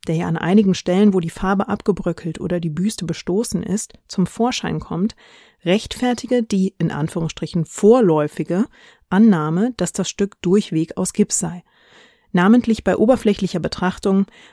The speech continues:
eingehendere Untersuchung werde mit gutem Gewissen erst in Berlin vorgenommen werden.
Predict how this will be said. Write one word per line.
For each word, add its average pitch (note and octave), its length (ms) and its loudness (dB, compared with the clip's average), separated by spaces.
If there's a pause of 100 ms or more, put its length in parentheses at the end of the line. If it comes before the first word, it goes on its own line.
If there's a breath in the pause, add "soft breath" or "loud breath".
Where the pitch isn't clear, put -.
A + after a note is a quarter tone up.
(160 soft breath)
eingehendere G#3 640 6
Untersuchung F#3+ 720 0
werde G3 220 2
mit F3 180 2
gutem A#3+ 300 4
Gewissen G3 460 0
erst D#3+ 280 -4
in E3+ 120 0
Berlin F3 340 6
vorgenommen D#3 580 -2
werden. D#3 440 -2